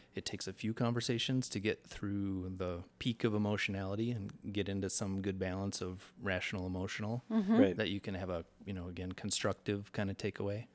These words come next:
Speaker 2: I, I dress rehearse. Uh, I, I'm, I try to be, uh, careful not to do venting,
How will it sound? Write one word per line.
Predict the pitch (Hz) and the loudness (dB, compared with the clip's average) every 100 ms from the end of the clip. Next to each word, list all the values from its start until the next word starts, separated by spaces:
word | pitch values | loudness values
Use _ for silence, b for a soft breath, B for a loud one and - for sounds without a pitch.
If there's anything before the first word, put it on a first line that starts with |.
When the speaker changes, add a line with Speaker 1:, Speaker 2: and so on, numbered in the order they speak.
| - | 4
Speaker 2:
I, | 214 254 - | 8 8 8
I | 214 | 6
dress | 233 214 196 - | 8 8 6 4
rehearse. | 208 175 180 - - - _ b b b b b b b _ - | 2 2 -4 -8 -20 -20 _ b b b b b b b _ 6
Uh, | 196 185 175 170 - - _ | 8 8 4 2 -2 -10 _
I, | 214 - | 8 10
I'm, | 214 220 202 - - | 8 8 4 -4 2
I | 208 202 | 6 6
try | - 226 | 8 8
to | 233 | 8
be, | 233 208 - _ - | 6 2 -6 _ 6
uh, | 208 202 196 190 185 185 | 8 10 8 8 6 4
careful | - 202 - 196 196 | 4 4 4 2 2
not | 190 185 - | 0 -2 -2
to | 190 | 2
do | 202 196 | 4 4
venting, | 185 185 185 - 233 240 | 4 4 4 2 4 4